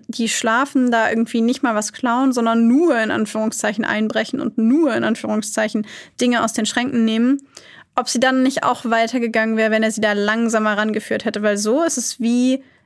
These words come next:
ähm, jemanden gar nicht schocken und dann auf vierhundertfünfzig Volt aufdrehen.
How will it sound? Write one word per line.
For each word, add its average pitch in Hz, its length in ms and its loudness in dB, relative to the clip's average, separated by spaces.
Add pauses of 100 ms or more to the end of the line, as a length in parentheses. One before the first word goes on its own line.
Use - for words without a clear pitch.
(300)
ähm, 226 320 2
jemanden 220 760 -2 (160)
gar 220 180 2
nicht 254 220 -2
schocken 226 420 -2
und 214 200 -2
dann 202 120 0
auf - 140 -2
vierhundertfünfzig 214 800 -2
Volt 196 220 0
aufdrehen. - 520 -6